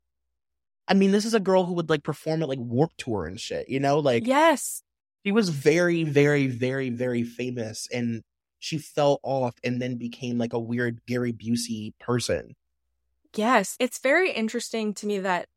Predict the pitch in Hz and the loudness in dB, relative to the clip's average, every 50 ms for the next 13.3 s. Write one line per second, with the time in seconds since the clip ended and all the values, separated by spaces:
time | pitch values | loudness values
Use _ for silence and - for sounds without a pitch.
0 | _ _ - 147 190 190 196 190 190 180 180 180 170 165 170 170 - - _ - | _ _ -6 -4 -4 -4 -4 -4 -6 -6 -4 -6 -6 -6 -8 -10 -12 -14 _ -20
1 | _ _ - - 175 160 123 110 - - - - 220 190 208 202 - - - 175 | _ _ -6 -4 -2 -2 -2 -4 -10 -12 -6 -6 -2 -2 -2 -4 -4 -2 0 0
2 | 175 165 - - _ - - 185 196 196 - 269 285 - - - - - 254 247 | 0 0 -6 -14 _ -8 -6 -4 -4 -4 -4 -6 -6 -6 -8 -10 -6 -6 -4 -4
3 | 254 269 269 233 220 240 226 233 240 240 220 - 247 247 240 233 233 202 196 185 | -4 -4 -6 -4 0 0 0 2 0 -2 -2 0 2 2 4 2 2 0 -2 -4
4 | 185 - - 175 175 - - - - - _ _ _ _ _ _ _ - - - | -4 -4 -6 -8 -8 -8 -10 -12 -12 -12 _ _ _ _ _ _ _ -12 -10 -8
5 | - 214 202 196 190 190 185 165 165 _ - 175 170 170 175 165 - - 170 170 | -4 -4 -4 -4 -2 0 0 -2 -2 _ -4 -4 -4 -2 -4 -6 -6 -8 -10 -6
6 | 170 170 160 160 160 156 147 - - 175 170 165 156 156 156 156 160 156 160 - | -4 -2 -2 -2 -2 -4 -8 -6 -6 -6 -2 0 0 0 0 -2 -4 -6 -8 -8
7 | - - _ - 160 156 143 - _ - _ - - - 202 190 - - 190 180 | -10 -12 _ -8 -6 -6 -6 -10 _ -20 _ -14 -8 -6 -6 -6 -4 -6 -2 -2
8 | 170 160 - - 165 - - 151 156 156 175 175 170 - 170 - 175 165 _ _ | -2 -4 -4 -14 -20 -12 -12 -10 -4 4 4 4 4 4 0 -4 -6 -6 _ _
9 | _ - - 240 208 175 160 - - _ _ _ _ _ _ - - 180 226 339 | _ -2 2 4 4 4 2 0 -6 _ _ _ _ _ _ 4 6 6 6 6
10 | 370 294 214 185 - - 190 208 214 208 185 170 170 - - - - 196 170 165 | 4 2 -2 -8 -4 0 2 2 2 2 2 0 -2 -4 -2 -4 -4 -4 -4 -4
11 | 156 _ _ _ _ _ _ _ - 175 180 180 175 185 185 175 - 190 170 170 | -8 _ _ _ _ _ _ _ -6 -2 0 0 0 0 -2 -4 -4 -4 -4 -4
12 | - - 175 160 160 170 - - 175 156 151 160 170 - - 175 170 165 156 156 | -4 -6 -8 -8 -8 -12 -10 -10 -10 -10 -8 -10 -10 -8 -8 -8 -6 -4 -6 -6
13 | 156 156 151 147 - | -4 -4 -4 -4 -6